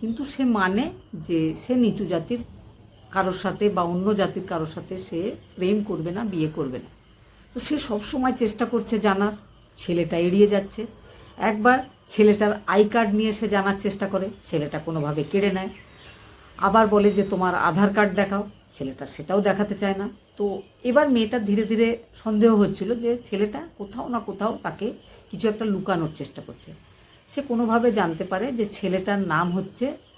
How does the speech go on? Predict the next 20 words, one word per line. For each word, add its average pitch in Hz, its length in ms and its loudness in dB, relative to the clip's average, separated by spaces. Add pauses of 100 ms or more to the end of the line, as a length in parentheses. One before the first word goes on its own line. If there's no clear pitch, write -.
(580)
আহ, 160 300 -4
নিতেন্দ্র 226 800 6
রাজ 208 280 4
বাল্মীকি। 147 520 0 (680)
সে - 180 0
বুঝতে 233 320 0
পারে 254 260 2
যে 226 220 2
সে 233 400 0
তার 190 220 0 (140)
থেকে 240 240 -4
অনেকটাই 185 600 -6 (580)
নিচু 254 320 4
জাতের। 135 320 -4 (320)
তার 240 100 2
সাথে 233 260 -4
ঝগড়া 160 300 0
করে, 143 220 -6 (400)
ঝগড়া 185 280 0
করার 196 260 0